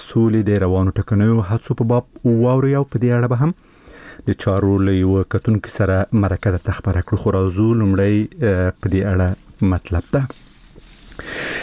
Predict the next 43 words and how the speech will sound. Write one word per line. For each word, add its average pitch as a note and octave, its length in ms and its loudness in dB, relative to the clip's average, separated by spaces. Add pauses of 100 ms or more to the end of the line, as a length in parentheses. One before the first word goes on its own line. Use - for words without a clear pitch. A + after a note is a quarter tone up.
(120)
د B2+ 100 4 (120)
افغانستان E3 380 -2
د D#3 60 -2
سولې D3+ 220 0
لپاره B2+ 260 0
د B2 100 2
امریکا B2 280 0 (300)
ځانګړی A2+ 680 2 (120)
استازي B2 1000 0
زلمي G#2 340 2 (120)
خلیلزاد G2+ 500 0
د A#2+ 100 -2
بین C3 140 2
الافغاني A#2+ 420 0
خبرو A2+ 240 0
د A2+ 140 -2
پیلېدو F#2 480 2
د A#2 100 0
هڅو C3+ 240 -4
په D#3+ 100 -6
ترڅ C3 240 -2
کې C3+ 80 0 (120)
په B2+ 260 2 (100)
دوحه F#2+ 360 0
کې - 180 -2
له C3 140 -2
طالبانو B2+ 480 2
او - 20 0 (100)
په C#3+ 120 0
اسلام A#2 340 0
آباد B2 240 0
او - 60 2
نوې B2+ 280 2
ډیلي A#2+ 160 0
کې A#2+ 140 0
له A#2 100 -4
پاکستاني A2+ 460 0
او - 80 2
هندي A#2 260 0
چارواکو A#2+ 380 -2
سره - 180 -4
خبرې E2+ 320 -2
کوي. C#3 200 2